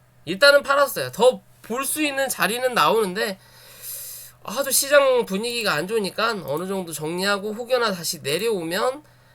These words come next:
받을 생각으로, 어, 일단은 조금씩 정리하고 있다라는 거고, 철강은 오늘 밀렸으니까,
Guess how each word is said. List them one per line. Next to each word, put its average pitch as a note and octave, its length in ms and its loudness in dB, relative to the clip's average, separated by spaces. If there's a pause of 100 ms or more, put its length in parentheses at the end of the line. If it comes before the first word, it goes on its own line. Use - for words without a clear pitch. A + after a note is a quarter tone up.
(140)
받을 G#3 1400 2
생각으로, F3+ 760 -4 (880)
어, - 160 -14
일단은 C#3+ 600 -4 (400)
조금씩 F3+ 360 -6
정리하고 D#3+ 500 -4
있다라는 D#3 420 -4
거고, D3+ 360 -10 (320)
철강은 A#3 960 0
오늘 G3 260 2
밀렸으니까, F#3 800 -2